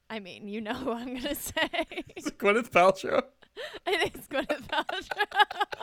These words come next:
Speaker 2: Get your favorite picture of Gwyneth Paltrow. Stick a quote underneath that's like,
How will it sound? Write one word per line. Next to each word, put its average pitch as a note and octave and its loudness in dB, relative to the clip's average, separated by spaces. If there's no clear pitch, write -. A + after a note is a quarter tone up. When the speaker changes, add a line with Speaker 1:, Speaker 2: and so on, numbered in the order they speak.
Speaker 2:
Get E5+ 4
your D#4+ 6
favorite G#3+ 4
picture F3+ 2
of D3+ 0
Gwyneth D3+ 2
Paltrow. B2+ 0
Stick - -2
a D3+ 2
quote F3+ 6
underneath C#3+ 2
that's C3 0
like, C3 2